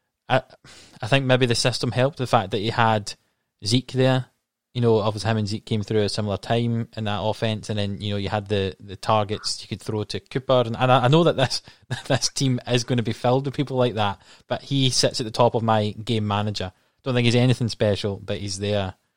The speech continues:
at the top of my, my game management section,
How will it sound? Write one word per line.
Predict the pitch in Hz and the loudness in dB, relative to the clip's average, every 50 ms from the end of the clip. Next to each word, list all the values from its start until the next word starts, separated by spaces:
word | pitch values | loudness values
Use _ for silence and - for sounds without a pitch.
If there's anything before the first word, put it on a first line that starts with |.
| _ _ _ _ _ _ _ _ - | _ _ _ _ _ _ _ _ -8
at | 107 107 | -8 -6
the | 95 95 | -6 -6
top | - - 107 101 - | -2 -2 -2 -2 -2
of | 107 98 | -4 -4
my, | 104 101 98 98 95 92 - _ _ _ _ | -2 0 0 0 -2 -4 -6 _ _ _ _
my | 101 98 95 95 | -10 -10 -8 -8
game | 92 95 - 107 98 98 98 98 | -10 -10 -10 -8 -6 -6 -6 -6
management | 95 95 92 95 98 92 - 101 95 92 - - - - _ _ _ _ | -4 -4 -4 -6 -6 -8 -6 -8 -8 -8 -10 -12 -14 -14 _ _ _ _
section, | - - - 113 101 - _ - - - - 104 90 87 - | -10 -6 -4 -4 -4 -6 _ -12 -8 -8 -6 -6 -8 -10 -12